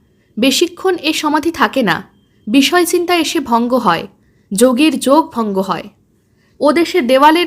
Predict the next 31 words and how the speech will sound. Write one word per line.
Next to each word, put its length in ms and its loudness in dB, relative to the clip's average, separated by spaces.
ভিতর 300 -2
গর্তে 400 2
নেউল 360 0
থাকে, 440 -12
গর্তে 400 2
যখন 300 -2
থাকে 460 0
বেশ 340 0
আরামে 340 2
থাকে। 340 -8
কেউ 140 2
কেউ 180 0
ন্যাজে 560 2
ইঁট 260 0
বেঁধে 280 0
দেয়, 220 -4
তখন 320 -2
ইঁটের 360 2
জোরে 400 2
গর্ত 320 0
থেকে 220 -6
বেরিয়ে 420 4
পড়ে। 180 -2
যতবার 480 4
গর্তের 400 0
ভিতরে 340 0
গিয়ে 280 0
আরামে 320 2
বসবার 380 0
চেষ্টা 340 -6
করে, 340 0